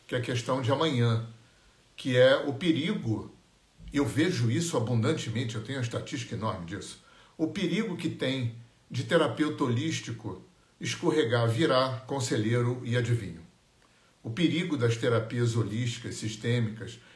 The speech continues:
transpessoais, né, em virarem polo de adivinhação, né, polo de, de, de aconselhamento, né? Isso é muito perigoso.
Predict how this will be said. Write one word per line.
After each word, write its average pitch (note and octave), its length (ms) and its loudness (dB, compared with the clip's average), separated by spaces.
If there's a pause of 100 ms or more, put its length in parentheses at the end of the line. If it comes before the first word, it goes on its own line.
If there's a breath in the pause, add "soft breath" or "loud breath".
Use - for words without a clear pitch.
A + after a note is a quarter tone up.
(120 loud breath)
transpessoais, A#2 1000 -2 (320 soft breath)
né, A#2 260 -4 (180)
em D#3+ 100 0
virarem D3+ 640 4 (280)
polo D#3+ 380 8
de A#2+ 120 2
adivinhação, A#2+ 840 0 (640)
né, G#2+ 140 -4
polo B2 580 2
de, G#2 300 -2
de, G#2 420 -2 (260 loud breath)
de A2+ 440 2
aconselhamento, A2+ 960 -2 (420)
né? G#2+ 260 -6 (400 loud breath)
Isso E3+ 260 0
é - 20 0
muito C#3+ 200 -2
perigoso. G#2 640 -4